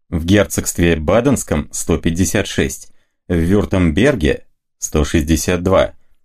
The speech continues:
в Саксонии триста. В то же время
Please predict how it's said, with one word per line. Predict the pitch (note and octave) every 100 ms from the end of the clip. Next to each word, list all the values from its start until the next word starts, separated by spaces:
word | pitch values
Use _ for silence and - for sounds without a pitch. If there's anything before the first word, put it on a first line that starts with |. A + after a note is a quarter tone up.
| _
в | -
Саксонии | D2+ - - D#2 E2 F#2+
триста. | - A#2 G#2 - - - _ - _ _ -
В |
то | D#2 C#2+
же | D2
время | D2 D#2+ F#2+ A2+